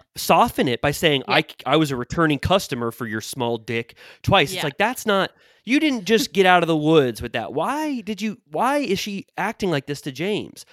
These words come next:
Speaker 1: Lala is, like,
Speaker 2: Yeah.
Speaker 1: a, secretly a James hater.
Speaker 2: Yeah, she always kind of, like, kicks him little curveballs. Um,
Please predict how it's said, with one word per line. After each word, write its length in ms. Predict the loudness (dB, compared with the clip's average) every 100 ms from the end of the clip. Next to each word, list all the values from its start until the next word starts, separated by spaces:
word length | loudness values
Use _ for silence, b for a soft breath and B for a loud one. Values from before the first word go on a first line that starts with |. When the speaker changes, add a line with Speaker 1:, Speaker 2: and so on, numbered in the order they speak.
| b -2
Speaker 1:
Lala 380 | -2 0 0
is, 100 | 0
like, 80 | -4 -8
Speaker 2:
Yeah. 40 |
Speaker 1:
a, 60 | -12
secretly 520 | -10 -8 -8 -6 -4
a 60 |
James 480 | -4 -2 0 0 -2
hater. 480 | -6 -8 -10 -16 -20 _ _ _ b b b b
Speaker 2:
Yeah, 200 | -12 -10
she 180 | -10 -12
always 240 | -10 -10
kind 220 | -12 -10 -10
of, 100 | -8
like, 200 | -12 -14 _
kicks 340 | -10 -8 -6 -6
him 100 | -4
little 200 | -4 -6
curveballs. 960 | -2 0 -2 -4 -6 -6 -6 -10 -12 -8
Um, 380 | -6 -6 -8